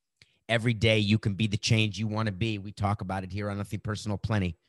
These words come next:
I can't believe it's been a year since Kobe and eight other people died. I just can't. It seems like it's fifty years ago. And on the other hand, it seems like it was yesterday.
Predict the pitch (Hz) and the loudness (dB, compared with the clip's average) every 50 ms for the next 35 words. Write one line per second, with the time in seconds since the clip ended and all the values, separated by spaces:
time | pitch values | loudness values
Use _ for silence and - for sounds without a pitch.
0 | _ _ _ _ _ - - 113 113 - - - 123 120 120 - - 120 107 113 | _ _ _ _ _ -4 -2 0 0 0 0 0 2 2 2 2 0 -2 0 2
1 | 113 110 101 95 - - 107 101 98 95 95 101 101 92 - - 98 92 - - | 2 2 0 -2 -4 -4 -2 -2 0 0 0 0 0 -2 -2 -4 -6 -8 -6 -4
2 | 107 101 95 92 101 98 98 - _ _ _ _ - 92 95 98 95 98 98 98 | -2 -2 -2 -2 -2 -4 -4 -8 _ _ _ _ -6 -4 -4 -2 0 2 2 2
3 | 95 92 - - 95 - 95 90 82 87 87 90 80 76 80 78 78 76 - - | 2 0 -2 -4 -4 -4 -4 -4 -4 -4 -4 -4 -6 -6 -8 -6 -8 -8 -8 -8
4 | - 98 98 95 - _ _ _ _ _ _ _ - _ _ - 110 98 - - | -8 -8 -8 -10 -12 _ _ _ _ _ _ _ -20 _ _ -4 -4 -2 -2 0
5 | - 107 113 113 107 110 107 104 - 104 - - - - 120 101 - - 117 107 | 2 2 2 4 4 2 2 2 0 -2 -4 -6 -4 -4 -4 -4 -4 -4 -6 -4
6 | 104 107 113 107 95 87 78 78 76 78 80 - _ _ _ _ _ _ _ _ | -2 0 0 0 0 -2 -4 -4 -6 -6 -8 -10 _ _ _ _ _ _ _ _
7 | _ _ _ _ _ _ _ _ - 98 98 92 92 92 98 101 98 85 80 90 | _ _ _ _ _ _ _ _ 0 0 2 2 4 2 2 2 2 0 0 -2
8 | 90 92 87 - - - 98 92 82 85 87 85 - 90 87 85 78 73 - - | -4 -6 -8 -10 -10 -8 -8 -6 -6 -6 -6 -6 -6 -6 -6 -4 -6 -6 -6 -10
9 | _ _ 80 82 90 90 - - - 65 64 60 - | _ _ -6 -4 -2 -2 -4 -4 -8 -10 -12 -12 -14